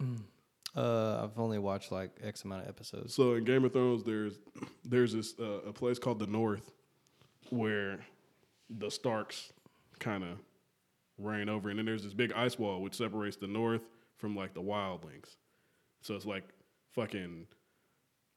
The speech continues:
Speaker 2: tribes and clans and White Walkers and giants and shit on the other side of the ice wall. <clears throat> Well,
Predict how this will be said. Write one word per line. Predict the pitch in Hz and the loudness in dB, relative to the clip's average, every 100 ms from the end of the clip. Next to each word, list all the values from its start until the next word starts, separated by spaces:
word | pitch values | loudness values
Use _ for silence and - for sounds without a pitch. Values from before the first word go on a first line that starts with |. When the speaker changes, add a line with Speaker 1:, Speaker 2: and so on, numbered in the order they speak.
| - _ - | -20 _ -6
Speaker 2:
tribes | - 110 110 110 110 98 | -2 0 0 0 -2 -4
and | 95 | -8
clans | - 110 110 110 107 | -6 -4 -2 -2 -4
and | 98 98 | -4 -2
White | 107 104 | -2 0
Walkers | 107 107 113 107 107 95 | 0 -2 -2 -4 -4 -4
and | 95 | -8
giants | 101 104 104 104 - | -6 -2 -2 -4 -6
and | 107 | -6
shit | - 113 101 | -2 -2 -2
on | 95 | -4
the | |
other | 107 104 | -4 -2
side | 117 98 | -4 -4
of | 90 | -2
the | |
ice | 104 98 | -4 -4
wall. | 90 90 82 - _ | -6 -6 -8 -14 _
<clears throat> | - - - - _ | -2 -2 -6 -12 _
Well, | 117 113 98 87 | -4 -2 -4 -8